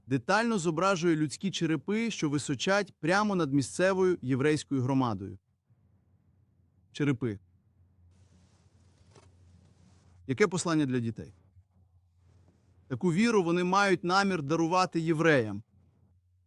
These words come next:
Палестинська адміністрація, як і Хамас,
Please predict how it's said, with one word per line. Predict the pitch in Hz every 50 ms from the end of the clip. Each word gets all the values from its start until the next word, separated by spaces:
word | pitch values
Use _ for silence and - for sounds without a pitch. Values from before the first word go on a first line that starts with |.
| _ _ _ _ _ _ _ _ _ _ _ _ _ _ _
Палестинська | 156 160 170 160 - - 233 233 214 - - 208 196
адміністрація, | 180 160 175 180 180 175 151 - - - 208 226 240 208 - - 165 143 123 107 95 92 - -
як | 135 165 170 -
і | 180 156
Хамас, | 120 - 175 170 175 190 202 220 226 202 - - -